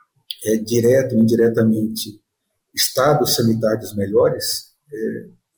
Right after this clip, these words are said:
são fantásticos em termos de repercussão subsequente, né? E, e um outro, um outro ponto também que chamou a atenção,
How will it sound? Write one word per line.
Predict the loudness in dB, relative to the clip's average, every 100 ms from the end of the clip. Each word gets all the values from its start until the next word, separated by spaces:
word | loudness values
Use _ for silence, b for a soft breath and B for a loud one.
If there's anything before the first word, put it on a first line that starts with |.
| _ _ _
são | -8 -6 -6
fantásticos | -4 -2 -2 0 2 2 -2 -4 -2
em | -2
termos | 0 -2
de | -2
repercussão | -2 -2 -4 -4 -2 -2
subsequente, | -4 -10 -8 -8 -10 -14 -16 -20 _ _ _
né? | -12 -12 -18 _ _ b b b _ -4
E, | 2 4 4 2 0 -6 _ _
e | -6 0
um | 2
outro, | 2 2 0
um | 0 -2 -2 -2
outro | -2 -4
ponto | -4 -4 -4 -6
também | 0 2 2 0
que | -4
chamou | -2 0 0
a | 0
atenção, | -4 -4 -4 -4 -6